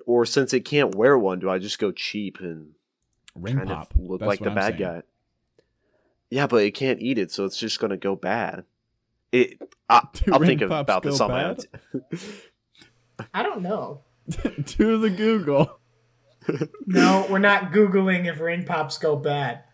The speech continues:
Speaker 1: Hey Siri.
Speaker 3: You're already Googling it, aren't you?
Speaker 1: How long
Speaker 2: Um,
Speaker 1: do ring
Speaker 2: it's
Speaker 1: pops last?
Speaker 2: okay. How long are ring pops good for? Ring pops are good for up to one year when stored at room temperature or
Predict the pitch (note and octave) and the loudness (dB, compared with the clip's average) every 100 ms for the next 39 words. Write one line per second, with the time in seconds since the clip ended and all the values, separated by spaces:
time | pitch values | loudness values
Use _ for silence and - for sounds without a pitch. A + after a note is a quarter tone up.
0 | _ _ _ B2+ A#2+ - C3+ C#3 A2+ G2+ | _ _ _ 0 0 2 4 6 4 2
1 | G2 G3 F#3 F#3+ F3+ E3 D3 E3 D3+ C3+ | 0 -2 2 0 0 -4 -6 -4 -4 -4
2 | B2+ C#3+ C#3+ B2 B2+ C#3 D3+ C3+ B2 B2+ | -4 -6 -6 -10 0 8 8 10 8 10
3 | C#3+ A2 A2+ G2+ G#2 D#3 C#3 G#2+ D3+ D#3 | 8 4 -2 0 0 0 4 4 4 4
4 | - F#2+ - - D3 D3+ - - C#3 D#3+ | 4 2 0 -4 -4 -4 -6 -4 -2 0
5 | E3 D#3 C3 C3 C3+ B2 - C3 B2 - | -2 -4 -4 -6 -6 -10 -10 -10 -10 -12
6 | E2+ G#2+ C#3+ C#3+ C3+ C3 A#2+ B2 A#2+ A#2+ | -10 -8 -8 -8 -8 -8 -6 -6 -6 -6
7 | C#3 - A#2+ G#2+ C3 B2+ B2 A2 G2 F#2+ | -6 -4 -6 -4 -4 -4 -4 -4 -6 -8
8 | - G#2 F#2 G#2+ G#2+ A2 G#2 G#2 A2 G2 | -8 -8 -6 -8 -8 -8 -10 -10 -10 -8